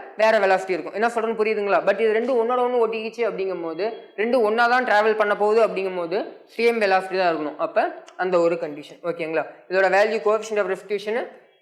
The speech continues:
ஜீரோ. சார் coefficient of restitution-னு சொன்னீங்களே, அதுக்கான மீனிங் என்ன அப்படின்னா, அது வந்து ரெண்டு, நம்ம மோதலுக்கு முன் மோதலுக்கு பின் இந்த க-, ரிலேஷன் தான் எடுக்க போறோம்.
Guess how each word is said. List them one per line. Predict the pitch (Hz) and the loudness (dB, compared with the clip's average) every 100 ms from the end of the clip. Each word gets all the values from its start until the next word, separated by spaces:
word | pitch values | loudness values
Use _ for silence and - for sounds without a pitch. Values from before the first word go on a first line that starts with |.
| 139 | -8
ஜீரோ. | 170 147 - - _ _ | -4 -4 -8 -16 _ _
சார் | - 262 | -4 0
coefficient | 269 294 285 302 | 4 2 2 0
of | 269 | 0
restitution-னு | 233 233 240 233 240 240 226 | 0 -6 -10 -6 -4 -4 -6
சொன்னீங்களே, | 214 196 240 | -6 0 0
அதுக்கான | 208 202 190 | 0 -2 -2
மீனிங் | 202 277 302 262 | -2 -2 -2 -2
என்ன | 208 226 208 | -2 0 0
அப்படின்னா, | 160 160 147 165 339 - _ _ _ _ | -2 -8 -6 -6 -6 -14 _ _ _ _
அது | 240 269 | 2 4
வந்து | 277 269 | 4 2
ரெண்டு, | 349 262 269 285 277 - - | 0 2 2 2 0 -4 -12
நம்ம | - 240 | -2 0
மோதலுக்கு | 240 254 285 294 285 269 | 4 4 4 4 2 2
முன் | 285 | 2
மோதலுக்கு | 349 247 247 247 240 | 4 4 4 2 0
பின் | 233 | -4
இந்த | 214 220 | -2 -2
க-, | 202 214 214 | 2 2 2
ரிலேஷன் | 208 226 262 254 254 | 2 2 2 2 0
தான் | 262 | 0
எடுக்க | 208 196 170 | 2 0 0
போறோம். | 160 | 0